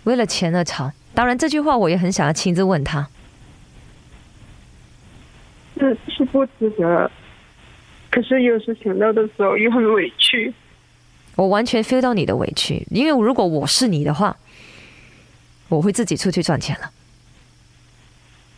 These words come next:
Speaker 2: 嗯，这个我知道，可能是说因为我们做生意太久了，而且也应该讲，呃，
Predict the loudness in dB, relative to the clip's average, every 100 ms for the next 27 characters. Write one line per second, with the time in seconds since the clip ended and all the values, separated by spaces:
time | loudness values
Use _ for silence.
0 | -20 _ -20 -20 -20 -12 -2 0 2 0
1 | -2 -10 -20 -20 -20 -20 -20 -10 -6 0
2 | 2 2 0 0 0 0 0 2 2 2
3 | 0 2 2 4 2 -2 -10 -12 -2 2
4 | 2 4 2 2 2 0 0 0 2 2
5 | 0 -2 -2 -2 0 0 2 0 -2 -2
6 | 0 2 2 0 -6 -20 -20 -20 -20 -20
7 | -20 -20 -20 -8 0 2 2 2 2 0
8 | -2 -12 -8 0 2 2